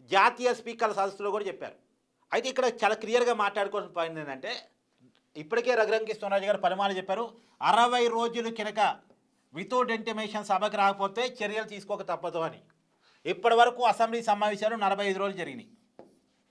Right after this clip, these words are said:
ఒకే ఒక్కరోజు వైసీపీ ఎమ్మెల్యేలు వచ్చారు, అంటే ప్రమాణ స్వీకారం రోజు,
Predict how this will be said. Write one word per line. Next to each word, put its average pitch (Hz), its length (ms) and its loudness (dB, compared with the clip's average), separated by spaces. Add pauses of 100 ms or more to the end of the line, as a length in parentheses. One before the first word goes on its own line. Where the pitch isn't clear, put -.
(840)
ఒకే 185 320 2
ఒక్కరోజు 226 840 2 (480)
వైసీపీ 220 380 0
ఎమ్మెల్యేలు 202 400 0
వచ్చారు, 165 340 -6 (1000)
అంటే 208 140 2
ప్రమాణ 220 440 6
స్వీకారం 208 500 4
రోజు, 185 240 0